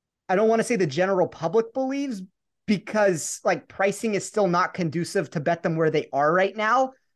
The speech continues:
But it also makes them savvy candidates to try to consider as the event begins. Like, I, I mentioned Seamus and Fitzpatrick as being two.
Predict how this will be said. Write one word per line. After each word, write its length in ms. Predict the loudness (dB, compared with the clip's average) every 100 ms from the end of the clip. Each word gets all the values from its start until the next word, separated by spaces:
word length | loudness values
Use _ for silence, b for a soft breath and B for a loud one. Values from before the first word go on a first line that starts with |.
| _ -12
But 220 | 0 2
it 80 | 2
also 400 | 2 2 2 0
makes 360 | 0 -2 -6 -2
them 360 | 0 2 0 -6 -10 _ _ _ _ _
savvy 600 | -20 -8 -2 0 2 0
candidates 720 | -2 -4 0 0 2 0 -4 -10
to 120 | -8
try 300 | -4 -2 0
to 80 | 0
consider 480 | -2 -2 0 0 0
as 240 | -2 -2
the 120 | 0 0
event 260 | 0 -2
begins. 480 | -4 0 0 -2 0
Like, 180 | -2 0
I, 120 | -4 -2
I 140 | -2
mentioned 540 | 0 0 -2 -2 -6 -6
Seamus 440 | -4 -2 -2 -2
and 160 | -4 -4
Fitzpatrick 540 | -6 -2 -2 -4 -6
as 100 | -4
being 220 | -4 -4
two. 260 | 0 2